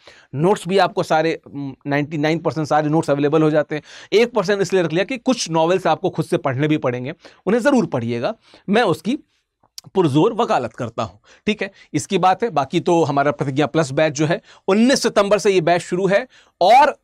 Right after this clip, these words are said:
विकास लाइव कोड का प्रयोग करके आप इस बैच से जुड़ सकते हैं। जो खास बात है इस बैच की, जो खास बात है इस बैच की, वो मैं आपको बताता चलूँ कि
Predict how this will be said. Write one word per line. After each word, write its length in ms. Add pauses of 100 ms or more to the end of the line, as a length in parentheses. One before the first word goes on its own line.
(140)
विकास 420
लाइव 140
कोड 220
का 100
प्रयोग 280
करके 220
आप 140
इस 80
बैच 180
से 100
जुड़ 120
सकते 240
हैं। 40
जो 80
खास 340
बात 240
है 60
इस 80
बैच 220
की, 100 (440)
जो 60
खास 320
बात 220
है 60
इस 100
बैच 220
की, 120
वो 100
मैं 120
आपको 160
बताता 340
चलूँ 220 (340)
कि 240